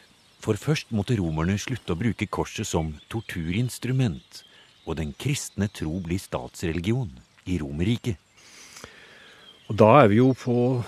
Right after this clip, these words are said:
Speaker 2: da er vi jo på trehundretallet. Og på trehundretallet starter jo da, kan si, historien om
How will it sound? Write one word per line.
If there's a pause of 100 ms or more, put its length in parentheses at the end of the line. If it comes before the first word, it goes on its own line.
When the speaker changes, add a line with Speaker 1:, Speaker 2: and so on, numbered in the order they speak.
(140)
Speaker 2:
da
er
vi
jo
på
trehundretallet. (1700)
Og (840)
på
trehundretallet
starter
jo
da, (160)
kan
si,
historien
om